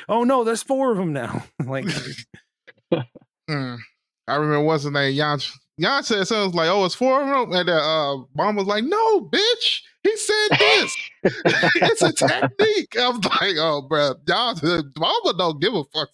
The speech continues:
Speaker 2: sometimes, bro." 'Cause
Speaker 1: I
Speaker 2: I be
Speaker 1: love
Speaker 2: like, "That's
Speaker 1: Bulma.
Speaker 2: yellow hair."
Speaker 1: Yo,
Speaker 2: <laughs> Like,
Speaker 1: that,
Speaker 2: "Y'all, y'all
Speaker 1: that's
Speaker 2: wasn't
Speaker 1: actually a
Speaker 2: coming."
Speaker 1: really weird thing. I don't know how much of this translates over to the dub, but in the Japanese, when she first sees Goku,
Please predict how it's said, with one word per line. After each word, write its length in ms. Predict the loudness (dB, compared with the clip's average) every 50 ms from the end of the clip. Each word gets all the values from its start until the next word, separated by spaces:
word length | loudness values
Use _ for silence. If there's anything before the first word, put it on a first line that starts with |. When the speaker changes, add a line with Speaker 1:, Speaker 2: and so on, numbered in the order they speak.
| _
Speaker 2:
sometimes, 480 | -18 -18 -14 _ -8 -8 -6 -6 -8 -10 -10 _
bro." 140 | -14 -12 -12 -10
'Cause 100 | -10 -8 -8 -6 -8 -8 -6 -4
Speaker 1:
I 40 | -2 0
Speaker 2:
I 80 | 2
be 60 | 2 0 0
Speaker 1:
love 40 | 0
Speaker 2:
like, 160 | -2 -2 0 0
"That's 220 | 0 0 0 0 0
Speaker 1:
Bulma. 20 |
Speaker 2:
yellow 280 | -2 0 0 0 0 0
hair." 180 | 0 2 2
Speaker 1:
Yo, 100 | 2 2
Speaker 2:
<laughs> 0 |
Like, 220 | 2 0 0 0 0
Speaker 1:
that, 160 | 0 0 0
Speaker 2:
"Y'all, 140 | 0 0 -2 -4 -6 -4 -2
y'all 100 | 0 0
Speaker 1:
that's 140 | 0 0
Speaker 2:
wasn't 120 | 0 0 0 0
Speaker 1:
actually 300 | 0 0 0 0 2 2
a 60 | 2
Speaker 2:
coming." 140 | 0 0 0
Speaker 1:
really 280 | 0 0 0 0 -2 -4
weird 340 | -4 -2 -2 -2 -2 -4
thing. 340 | -4 -4 -2 -2 -2 -2 -4
I 120 | -6 -4 -4
don't 140 | -4 -2
know 100 | -2 -2
how 100 | -4 -4
much 140 | -4 -4 -6 -6
of 60 | -6
this 140 | -6 -6 -4
translates 440 | -4 -4 -4 -2 -2 -4 -4 -2
over 180 | -2 -2 0 -2
to 40 | -2
the 140 | -2 -4 -6
dub, 360 | -6 -4 -4 -4 -4 -6 -8
but 300 | -8 -8 -8 -8 -10 -12 _ _ _ _ _ _ _ _ _ _ _ _ _
in 180 | -10 -6 -4 -4
the 100 | -4 -4
Japanese, 760 | -4 -4 -4 -4 -4 -4 -6 -8 -6 -8 -6 -6 -6 -6 -6
when 300 | -6 -6 -6 -6 -6 -6
she 240 | -6 -6 -6 -6 -8
first 500 | -8 -6 -6 -4 -4 -6 -8 -12 -10 -10
sees 240 | -10 -8 -8 -8 -6
Goku, 500 | -4 -4 -4 -4 -4 -4 -4 -4 -4